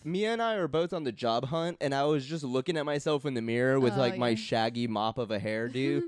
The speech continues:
Speaker 2: <laughs>
Speaker 1: and I was like, "I look very unprofessional." <laughs>
Speaker 2: No, but now you can style it a bunch of different ways if you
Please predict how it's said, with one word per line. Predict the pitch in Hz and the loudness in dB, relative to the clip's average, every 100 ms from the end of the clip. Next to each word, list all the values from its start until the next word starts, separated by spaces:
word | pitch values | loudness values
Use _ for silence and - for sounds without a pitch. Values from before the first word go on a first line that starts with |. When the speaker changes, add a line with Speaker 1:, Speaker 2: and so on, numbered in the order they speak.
| 311 | -6
Speaker 2:
<laughs> | 294 311 254 | -14 -14 -6
Speaker 1:
and | 120 | 0
I | 131 | 2
was | 139 131 | 2 2
like, | 123 120 | -2 -2
"I | 139 | -2
look | 254 190 110 - _ - | 2 2 2 -4 _ -18
very | 101 98 139 151 107 | -12 0 2 4 2
unprofessional." | 101 104 104 120 - 135 117 139 175 | -2 -6 -4 -2 -2 -4 -4 -6 -4
<laughs> | 262 - 247 - - _ - - - 285 277 | -6 -8 -12 -16 -20 _ -20 -20 -20 -18 -8
Speaker 2:
No, | 285 | -6
but | 294 | -4
now | 294 | -4
you | 302 | -4
can | 311 | -4
style | 285 - 247 262 | -6 -6 -8 -6
it | 175 | -6
a | 170 | -6
bunch | 190 214 | -8 -10
of | |
different | 226 208 - | -12 -12 -10
ways | 170 165 214 - - _ _ _ _ _ _ - | -8 -10 -12 -18 -20 _ _ _ _ _ _ -16
if | 202 202 | -14 -12
you | 190 175 165 160 107 | -12 -10 -10 -10 -14